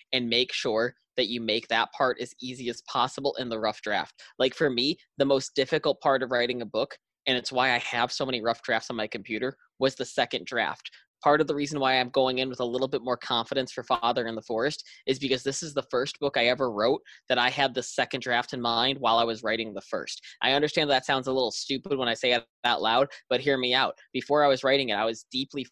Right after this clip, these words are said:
following the Stephen King on writing method of just focus on getting the rough draft on the page, putting it away for a while, and then fixing it later.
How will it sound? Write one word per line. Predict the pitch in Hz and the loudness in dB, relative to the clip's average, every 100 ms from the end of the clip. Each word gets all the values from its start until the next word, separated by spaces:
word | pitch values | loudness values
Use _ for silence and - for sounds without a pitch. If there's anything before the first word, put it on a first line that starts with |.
| _ | _
following | 139 123 127 127 120 | 2 4 4 0 -2
the | 113 | -6
Stephen | - 139 127 123 | -6 -6 -6 -6
King | 139 123 | -6 -4
on | 98 123 | -4 -4
writing | 117 120 127 110 | 0 0 0 -4
method | 98 - | -6 -6
of | 98 104 | -8 -8
just | 120 - | -8 -6
focus | - 120 - 131 | -4 -4 -4 -10
on | 120 | -4
getting | 120 120 | -4 -4
the | 104 | -4
rough | 104 - - | -4 -4 -2
draft | 113 113 127 | 0 0 0
on | 123 113 | -4 -4
the | |
page, | - 110 127 - - - - | -4 0 0 -2 -12 -20 -2
putting | 139 131 | 0 2
it | 123 | 0
away | 113 120 | 0 -2
for | - 143 | 0 2
a | |
while, | 135 139 131 | 4 4 4
and | 113 | -2
then | 120 | -4
fixing | 127 - 120 | -6 -4 -4
it | 104 | 0
later. | 117 110 | 0 0